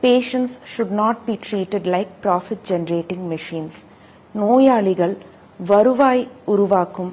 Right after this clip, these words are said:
இயந்திரங்கள் கிடையாது. பிரைவேட் ஹாஸ்பிட்டல்ஸ் வச்சிருக்கிறவங்க பேஷண்ட்ஸை மனிதாபிமானத்தோட நடத்தணும்னு ரிக்வெஸ்ட் பண்ணி கேட்டுக்கிறேன்.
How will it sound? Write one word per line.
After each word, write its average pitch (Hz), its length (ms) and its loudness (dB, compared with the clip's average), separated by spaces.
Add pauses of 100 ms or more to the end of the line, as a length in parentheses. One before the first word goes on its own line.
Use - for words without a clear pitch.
இயந்திரங்கள் 190 720 0
கிடையாது. 165 560 -2 (680)
பிரைவேட் 247 520 2
ஹாஸ்பிட்டல்ஸ் 190 580 -4
வச்சிருக்கிறவங்க 170 680 -4 (260)
பேஷண்ட்ஸை 202 600 -2 (480)
மனிதாபிமானத்தோட 208 1040 2 (140)
நடத்தணும்னு 170 540 -6 (380)
ரிக்வெஸ்ட் 247 480 -2
பண்ணி 180 280 -6
கேட்டுக்கிறேன். 180 500 -12